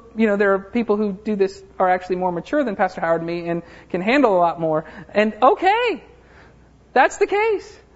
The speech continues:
We need each other. We need each other bad.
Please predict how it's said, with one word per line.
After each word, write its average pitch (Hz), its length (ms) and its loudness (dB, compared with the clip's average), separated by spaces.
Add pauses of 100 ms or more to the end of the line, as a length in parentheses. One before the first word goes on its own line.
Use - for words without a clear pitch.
We 311 160 2
need 427 300 4
each 440 120 -4
other. 220 360 -2 (400)
We 330 200 2
need 392 140 4
each 392 100 0
other 349 160 0
bad. 277 520 0